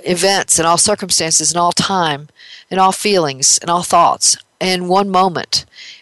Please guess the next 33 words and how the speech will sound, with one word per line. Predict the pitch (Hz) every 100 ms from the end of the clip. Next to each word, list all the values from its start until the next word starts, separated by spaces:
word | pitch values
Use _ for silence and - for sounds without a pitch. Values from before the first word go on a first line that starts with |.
| _
when | 185 190
we | 190
were | 185
in | 180
meditation. | 180 185 185 202 202 - - -
We, | 170 185 -
many | 190 247 277
of | 175
us | 160
have | 143
experienced | 143 - - 151 117 -
that. | 135 120 - _ - - - -
And | 208
those | 226 294
of | 262
us | 240 220
who | 220
have, | 285 359 214 170 180 - _ _ _ _ _ _ - -
um, | 208 208 202 196 - _ _ _ _ _ _ 196
begin | 202 214 240 311
to | 294 277
understand | 220 214 - - 226 226
that | 208 160
religious, | 202 247 262 240
religious | 190 - 196 220 277 247 -
experience | - - - 214 226 180 - -
cannot | - 196 190
be | 185
defined | 185 - 190 185
in | 170
any | 165 165
one | 160 156
religion. | 147 170 170 123 -